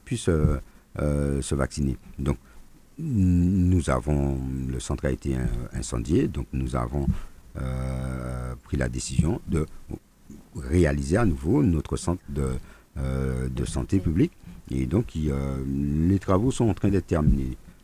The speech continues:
Euh, je me demande même, je me demande même s'ils ne sont pas terminés, donc si on ne va pas procéder très, très prochainement à l'ouverture du, à l'ouverture du centre. Je suis passé devant cette semaine, euh, et, euh,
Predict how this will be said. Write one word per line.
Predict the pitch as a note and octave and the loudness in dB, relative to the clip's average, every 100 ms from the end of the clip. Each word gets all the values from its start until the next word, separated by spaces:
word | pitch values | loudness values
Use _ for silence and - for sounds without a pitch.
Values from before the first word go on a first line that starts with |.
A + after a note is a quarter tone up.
| - - | -18 -12
Euh, | C2+ C2+ C2+ C2+ | -10 -8 -8 -6
je | D2 | -4
me | D2+ | -2
demande | D2+ D#2 | 2 4
même, | G2 B2+ G#2 | 6 4 2
je | D#2 | 0
me | E2 | 0
demande | D#2 D#2 | -2 0
même | F2 F2+ | 4 2
s'ils | - - | 0 -8
ne | |
sont | - | -6
pas | C#2+ C#2+ C#2 C2+ C2+ | -2 -2 -2 -4 -6
terminés, | - C2+ C#2 D#2 D#2+ | -4 -4 -2 0 0
donc | C#2+ - | -2 -6
si | D2 | -6
on | |
ne | |
va | B1+ | -6
pas | C#2 | -6
procéder | - C#2+ - C2+ D2 | -8 -10 -8 -6 -6
très, | - - C#2+ - - - - | -4 -4 -4 -4 -8 -10 -10
très | - | -6
prochainement | D2+ D2+ D2+ C#2 D2+ | -4 -2 0 0 2
à | D2 | 2
l'ouverture | C#2 C2+ C2+ - C#2+ | 0 -2 -4 -2 0
du, | C#2 C2+ C2+ B1+ | 2 0 -2 -4
à | C2 | -4
l'ouverture | C#2 C#2 C2+ C#2+ | -4 -4 -4 -2
du | C2+ | 0
centre. | - - - - - - - - D2 | -2 -4 -14 -20 -20 -20 -20 -8 -4
Je | |
suis | C#2 | -2
passé | C#2+ D#2+ E2 | 0 0 2
devant | D2+ C#2+ D2+ D2 C#2+ C#2+ C#2 - - - - - - | 2 4 4 4 4 2 -2 -6 -20 -20 -20 -20 -14
cette | - D2 | -2 0
semaine, | - C#2 F#2 - - - _ C#2+ | 2 4 4 2 -2 -8 _ -4
euh, | C#2 C#2+ C#2 C#2 C#2 | -2 0 0 0 0
et, | C#2 C#2 C#2 | 0 0 -2
euh, | C2+ C2+ C2+ C2+ C2 C2+ C2+ | -2 -2 -4 -4 -4 -4 -4